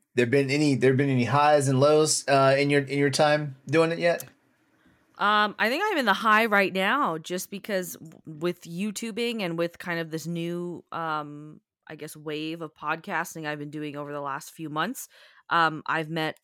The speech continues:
Speaker 2: kind of, like, the best people I have in, in this sphere so far. And most people have just been, um, like, very open, very friendly, uh, just very, like,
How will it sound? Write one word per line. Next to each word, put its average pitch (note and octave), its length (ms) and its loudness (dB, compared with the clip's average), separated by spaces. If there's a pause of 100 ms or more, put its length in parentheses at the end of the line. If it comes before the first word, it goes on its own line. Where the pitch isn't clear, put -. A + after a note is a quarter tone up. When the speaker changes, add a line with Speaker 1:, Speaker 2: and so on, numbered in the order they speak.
Speaker 2:
kind E3 220 -6
of, D#3+ 140 -6
like, D#3 180 -6
the E3 100 -8
best D#3 300 -6
people F3 540 -6
I D#3 100 -4
have F3 460 -4 (160)
in, G#3 400 -10
in G3+ 180 -12
this G#3 220 -8
sphere A3 440 -8
so G#3 280 -6
far. G3+ 360 0
And E3 460 -6
most E3+ 400 -4
people F3+ 220 -4
have E3+ 100 0
just D#3+ 180 -10
been, D#3+ 360 -8 (720)
um, D#3 520 -2 (240)
like, E3 240 -4 (220)
very G#3+ 460 0
open, F#3 340 -2
very D#3+ 220 -2
friendly, F#3+ 760 -4
uh, D#3 240 0
just D#3 240 -10
very, E3+ 540 -2
like, D3+ 220 -6